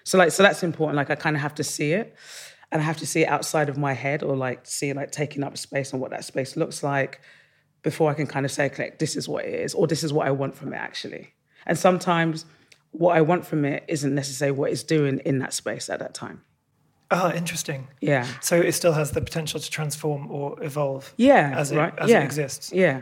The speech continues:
Speaker 2: Yeah, and it will do anyway, 'cause
Speaker 1: I hope
Speaker 2: the
Speaker 1: so.
Speaker 2: world will change as well around it. So
Speaker 1: I hope so,
Speaker 2: it might
Speaker 1: yes.
Speaker 2: have different meanings as it goes
Speaker 1: Yeah.
Speaker 2: forward.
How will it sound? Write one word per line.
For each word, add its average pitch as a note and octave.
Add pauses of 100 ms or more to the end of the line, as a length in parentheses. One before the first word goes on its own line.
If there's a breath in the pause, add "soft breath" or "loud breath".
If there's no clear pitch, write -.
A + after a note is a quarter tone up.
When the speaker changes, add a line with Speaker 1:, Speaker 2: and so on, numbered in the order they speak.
(100)
Speaker 2:
Yeah, C#3+ (160)
and E3
it D#3
will D3+
do C#3
anyway, C#3
'cause -
Speaker 1:
I G3+
hope A3+
Speaker 2:
the -
Speaker 1:
so. D3+
Speaker 2:
world D3
will C#3+
change C#3+
as C3+
well C#3+
around C#3+
it. -
So F3
Speaker 1:
I D#3+
hope F#3
so, C#3+
Speaker 2:
it C3+
might E3+
Speaker 1:
yes. C#3
Speaker 2:
have C#3
different D3+
meanings C3+
as C3+
it C#3
goes C3+
Speaker 1:
Yeah. E3+
Speaker 2:
forward. C3